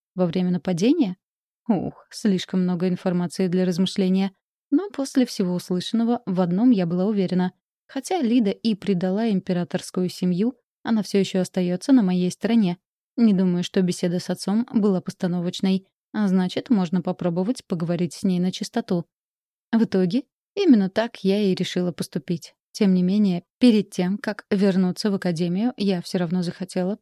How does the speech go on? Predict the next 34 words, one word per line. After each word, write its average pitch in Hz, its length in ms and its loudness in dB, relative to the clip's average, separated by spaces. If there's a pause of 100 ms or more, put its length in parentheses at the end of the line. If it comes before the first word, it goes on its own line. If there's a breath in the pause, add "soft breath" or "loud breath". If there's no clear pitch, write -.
подслушать 190 840 -4
разговор 180 500 -2
Лиды 175 340 -2
с 175 60 -4
Богданой. 180 600 -2 (380)
Теперь - 300 0
уже 214 180 4
не 190 140 2
столько 208 400 -4
ради 180 220 -2
проверки 180 480 -4
Лиды, 196 340 2
сколько 185 360 -2
из 180 80 0
надежды, 190 520 2 (240 soft breath)
что - 220 -4
Богдана 175 420 -2
может 180 340 -2
проговориться 180 640 -4
о 170 40 -4
каких-нибудь 180 720 -6
важных 185 420 -2
сведениях. 180 680 -2 (540)
Подумав, 190 500 -2 (320)
я 214 340 2
остановилась 196 800 0
в 185 120 0
небольшом 185 460 0
внутреннем 240 480 4
дворике, 175 480 -4
сразу 180 400 -2
нескольких 175 640 -4
домов 180 360 -4
недалеко 180 640 0